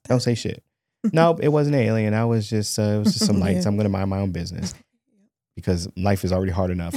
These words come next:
Speaker 2: I don't want these problems."
Speaker 1: <laughs> Right.
Speaker 2: <laughs> You know?
Speaker 1: This reminds me of,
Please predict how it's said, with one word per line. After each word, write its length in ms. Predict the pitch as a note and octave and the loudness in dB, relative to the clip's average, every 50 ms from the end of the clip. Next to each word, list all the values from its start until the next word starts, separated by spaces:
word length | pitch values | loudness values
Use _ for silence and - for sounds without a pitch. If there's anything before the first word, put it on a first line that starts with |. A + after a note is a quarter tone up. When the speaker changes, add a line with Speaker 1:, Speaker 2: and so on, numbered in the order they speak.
| A#3 - - | -8 -4 0
Speaker 2:
I 120 | F#2+ G#2+ | 2 4
don't 160 | - A#2 A#2 G#2+ | 4 4 4 2
want 140 | G2 F#2 | 0 0
these 140 | - F2 F2 - | -2 -6 -8 -8
problems." 600 | - - - - - - - - G2+ - - - G#3+ | -8 -8 -8 -10 -12 -16 -18 -18 -18 -12 -8 -6 -6
Speaker 1:
<laughs> 40 | - - A3 - A#3 - - | -6 -6 -6 -8 -6 -2 -2
Right. 420 | A3+ G3 G3+ F3+ F3 D#3+ D3+ A#2+ G#2 F2+ - - A2 - - - | -2 0 0 0 0 0 2 2 2 2 2 2 0 0 0 -4
Speaker 2:
<laughs> 20 | |
You 120 | - G#2 G2 | -2 0 0
know? 220 | G2+ G2+ G#2+ A#2+ - - - - - - _ _ _ _ _ - | 2 0 0 -2 -4 -12 -18 -18 -18 -20 _ _ _ _ _ -6
Speaker 1:
This 140 | G3+ - - | -4 -4 -4
reminds 460 | A3 G#3 G#3 G#3 F#3+ G3 F#3+ F3+ - | -4 -2 -2 -2 -2 -2 -2 -2 -2
me 100 | F#3 F3+ | -2 0
of, 380 | F3 E3+ E3+ E3+ E3+ F3 - | 0 0 0 -2 -2 -6 -8